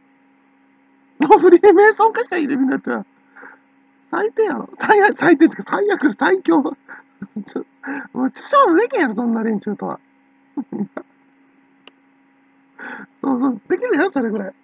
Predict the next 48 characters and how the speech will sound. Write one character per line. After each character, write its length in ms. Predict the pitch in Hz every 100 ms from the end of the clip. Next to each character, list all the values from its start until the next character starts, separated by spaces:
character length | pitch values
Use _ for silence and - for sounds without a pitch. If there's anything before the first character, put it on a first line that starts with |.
| _ -
じ 80 | 285
ゃ 20 |
あ 40 | -
歌 140 | 523
手 60 | 339
が 80 | 254
何 220 | 320 554
な 100 | 453
ん 60 | 247
で 80 |
す 100 | 208
か？ 220 | 240 226 -
<laughs> 100 | -
な 200 | 294 294
ん 60 | 349
ぼ 140 | 403
の 80 | 381
も 140 | 370
ん 60 | 302
な 100 | 226
ん 60 | 190
で 80 |
す 80 | -
か？ 80 | - - - - -
う 80 | 277
ち 120 | -
か 160 | 440 -
っ 40 |
て 80 | 285
死 160 | - 403
の 100 | 339
日 80 | 247
に 80 |
歌 240 | 262 330 - 427
お 40 |
う 40 | 330
な 80 |
ん 80 | -
て 80 | 285
思 100 | 285 - 359
っ 40 |
て 280 | - - 285
ん 40 |
よ、 100 | 208 202
そ 60 |
の 100 | 285
か 140 | -
っ 80 | -